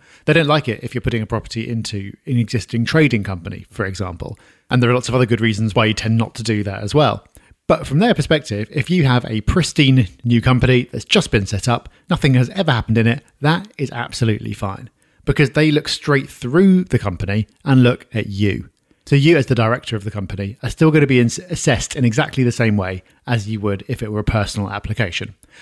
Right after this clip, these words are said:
They're still gonna be looking at your income, they're gonna be looking at your credit, and you are gonna be personally guaranteeing the mortgage. So I get why you're asking the question, because you think of setting up a company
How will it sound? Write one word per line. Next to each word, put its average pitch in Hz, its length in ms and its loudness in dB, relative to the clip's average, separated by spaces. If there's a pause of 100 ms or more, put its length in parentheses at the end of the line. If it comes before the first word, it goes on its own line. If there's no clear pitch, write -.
(160)
They're 110 120 -4
still 151 240 2
gonna 131 140 6
be 117 80 4
looking 110 260 0
at 98 80 -6
your 101 160 -4
income, 139 480 2
they're 113 100 2
gonna 107 100 2
be 101 80 0
looking 101 300 -2
at 101 120 -8
your 147 280 4
credit, 127 340 0 (280)
and 135 180 2
you 170 260 4
are 143 60 0
gonna 131 180 6
be 117 100 0
personally 120 580 2
guaranteeing 104 800 0
the 104 100 -4
mortgage. 101 480 -2 (360)
So 151 280 2
I 143 100 4
get 185 180 2
why 143 100 6
you're 135 100 6
asking 131 200 0
the 117 80 2
question, 95 520 -2
because 123 300 2
you 120 100 0
think 143 320 0
of 117 280 0
setting 131 340 0
up 127 140 -2
a 127 140 2
company 135 560 2